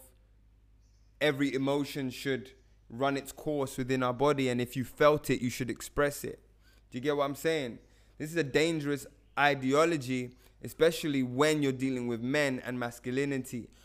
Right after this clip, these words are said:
because of our ability to initiate the sex act. It's dangerous then for men to blindly follow their emotions,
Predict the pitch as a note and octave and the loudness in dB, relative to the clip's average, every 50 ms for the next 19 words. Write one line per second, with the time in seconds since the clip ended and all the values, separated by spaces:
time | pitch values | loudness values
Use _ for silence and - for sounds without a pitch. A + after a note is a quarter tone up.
0 | - - _ B2+ A#2 - C#3 C3 B2 C3+ A#2+ B2+ - B2+ C3 B2+ B2+ A#2+ A#2 A2+ | -20 -12 _ -8 -6 -4 -4 -2 0 -2 -2 -2 -2 0 0 0 0 -2 -2 -2
1 | C#3 D3 D3 D3 C3 - C#3 B2+ A#2+ - C3+ B2+ E2+ A#2+ B2 B2+ C3+ C3 - - | -4 -2 -2 -4 -4 -6 -6 -8 -6 -6 -6 -4 -4 -4 -4 -4 -4 -4 -4 -4
2 | C3 C3+ C3 B2 A#2 - - - - A#2 A#2+ - - - D3 B2+ - - - - | 0 0 0 0 0 -4 -8 -12 -12 -10 -10 -10 -4 -2 -2 -2 -2 -4 -10 -14
3 | - - D3 D3 A#2+ - - - - - - - - - - - _ _ _ _ | -2 2 2 2 2 2 -4 -10 -20 -20 -20 -20 -20 -20 -20 -20 _ _ _ _
4 | _ _ _ _ _ _ _ _ _ _ _ _ _ _ _ _ _ _ _ _ | _ _ _ _ _ _ _ _ _ _ _ _ _ _ _ _ _ _ _ _
5 | _ _ _ _ _ _ _ _ _ - - - - C3+ A#2+ - - A2 C3 C3+ | _ _ _ _ _ _ _ _ _ -18 -12 -8 -6 -6 -6 -6 -4 0 2 2
6 | D3 E3 D#3+ D3 C#3 C3+ C3 B2+ A#2+ A#2+ C#3+ D3 D3 C3+ C3 B2+ A#2+ - - - | 2 2 0 0 0 0 0 -2 0 2 4 4 4 4 0 -2 -6 -10 -16 -20
7 | - - - - _ - - - C3+ C3 B2 B2 C3 C3 C#3 D3+ D3+ C#3+ C3 B2 | -20 -20 -20 -20 _ -10 -2 0 2 4 4 4 2 2 2 2 2 2 0 -2
8 | B2 B2+ C3+ - - - - _ - - - - - C3+ A#2+ G#2+ B2+ C3 C3 C#3 | -2 -4 -8 -10 -14 -20 -20 _ -20 -20 -10 -4 -4 -4 -2 0 0 2 2 4
9 | D3 D#3 D3+ C#3+ C3+ C3+ C3 B2+ - C#3+ C#3+ C#3+ C#3+ C3+ A#2+ C3 B2+ B2 A#2+ B2+ | 2 2 0 0 -2 -2 -4 -2 0 0 2 2 2 2 2 0 0 0 -2 -2
10 | B2+ C3+ C#3 D3+ D3 C#3 - C3 B2 A#2 A2 - - - | 0 0 0 0 0 -2 -4 -6 -6 -6 -8 -12 -16 -18